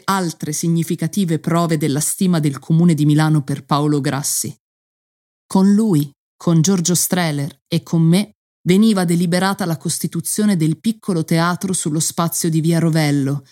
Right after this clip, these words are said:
che era stato pochi anni prima insanguinato dalle torture della famigerata squadra muti. La sera di uno degli ultimi giorni di maggio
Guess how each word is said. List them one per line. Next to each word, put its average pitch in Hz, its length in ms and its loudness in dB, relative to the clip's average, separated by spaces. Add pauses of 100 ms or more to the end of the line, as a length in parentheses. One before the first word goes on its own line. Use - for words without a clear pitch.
(400)
che 190 120 0
era 185 180 0
stato 185 400 -4
pochi 214 340 -6
anni 202 260 2
prima 214 460 0
insanguinato 185 920 2
dalle 156 260 2
torture 170 520 -2
della 143 220 0
famigerata 156 760 0
squadra 143 520 -2
muti. 143 440 -2 (440)
La 180 120 4
sera 196 340 -2
di 170 140 0
uno 175 260 4
degli 160 280 4
ultimi 185 360 2
giorni 170 320 2
di 151 100 0
maggio 160 440 0